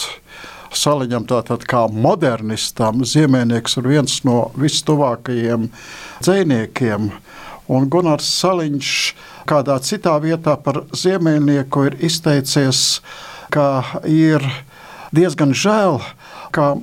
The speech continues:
Ziemeļnieka mīlas jūtu poētiskumu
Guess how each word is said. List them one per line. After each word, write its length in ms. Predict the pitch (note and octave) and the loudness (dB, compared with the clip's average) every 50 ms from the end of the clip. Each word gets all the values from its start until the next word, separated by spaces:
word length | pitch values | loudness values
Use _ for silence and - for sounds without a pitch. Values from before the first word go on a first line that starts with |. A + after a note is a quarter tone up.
| - - - | -10 -16 -10
Ziemeļnieka 1120 | - C3+ C3 E3+ G3 G3+ F3+ E3 D3+ C#3+ C#3 C3 C3 C3 C3 C3 B2+ B2 - - C3+ B2+ B2 B2 A#2+ - - - - - - - - | -6 -2 2 4 4 4 4 4 4 4 4 4 2 2 2 2 0 -2 -2 -2 0 0 0 -2 -4 -10 -18 -20 -20 -20 -20 -16 -6
mīlas 580 | D3 D3 D#3 F3+ F#3 F3 D3 C#3 - - - | 0 2 4 4 4 2 2 0 -2 -2 -4
jūtu 580 | D3 C#3+ E3+ F3+ F3 D#3+ E3 - - C#3 C3 A#2 A2+ - - - - - - - - _ | 0 2 4 4 4 2 0 -2 0 0 0 0 -4 -8 -16 -20 -20 -20 -20 -20 -18 _
poētiskumu 1300 | - - F#3 G#3 G#3+ F#3+ D#3+ C3 A#2+ - - C3 A#2+ - - - - - - B2+ A#2+ A2+ A2 A2+ A2 | -2 -2 0 2 2 2 2 0 -2 -4 -4 -4 -2 -2 -2 -2 -2 -2 0 0 2 2 2 2 2